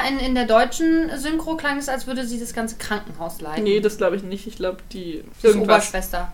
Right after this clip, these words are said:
Speaker 2: Ja, sie ist Oberschwester
Speaker 1: Leitende
Speaker 2: quasi.
Speaker 1: Oberschwester. Kann sein, ja, aber für mich klang es irgendwie, als würde sie das ganze Krankenhaus leiten und ich dachte, aha,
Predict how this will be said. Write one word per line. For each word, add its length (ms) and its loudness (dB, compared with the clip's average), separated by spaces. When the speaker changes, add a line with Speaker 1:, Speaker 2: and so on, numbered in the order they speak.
Speaker 2:
Ja, 260 0
sie 120 -2
ist 100 -4
Oberschwester 420 0
Speaker 1:
Leitende 240 0
Speaker 2:
quasi. 120 -2
Speaker 1:
Oberschwester. 560 -8
Kann 220 2
sein, 280 0
ja, 280 -2
aber 400 -4
für 120 -6
mich 180 2
klang 200 0
es 100 -6
irgendwie, 160 0
als 140 -4
würde 180 -4
sie 80 -8
das 100 -14
ganze 220 -6
Krankenhaus 540 -6
leiten 300 -4
und 120 -6
ich 60 -14
dachte, 180 -6
aha, 500 -10